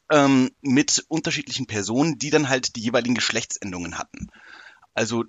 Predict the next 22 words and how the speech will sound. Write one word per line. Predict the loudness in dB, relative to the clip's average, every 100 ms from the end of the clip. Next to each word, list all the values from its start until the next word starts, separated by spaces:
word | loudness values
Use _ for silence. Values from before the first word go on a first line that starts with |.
| _
Assoziation | 0 0 0 0 0 0 0 2
mit | 0
einem | 0 -2
Beruf, | -4 -6 -8 -10 -14 _ -10
den | -6 -4
eine | -6
Person | -6 -6 -4
ausübt | -2 -2 -4 -10 -10
in | -8
einer | -4 -4
sehr | 0 -2
kurzen | -2 -6 -6 -4
Zeit, | -4 -4
innerhalb | -8 -8
von | -8
zwei | -4 0 0
Sekunden. | 0 -4 -6 -8 -12 -18 -20 -20 -12
Und | -6 0
bei | 2 2
einer | 2 0
männlichen | 0 0 -2 -2 -2
Geschlechts-, | 0 0 0 -4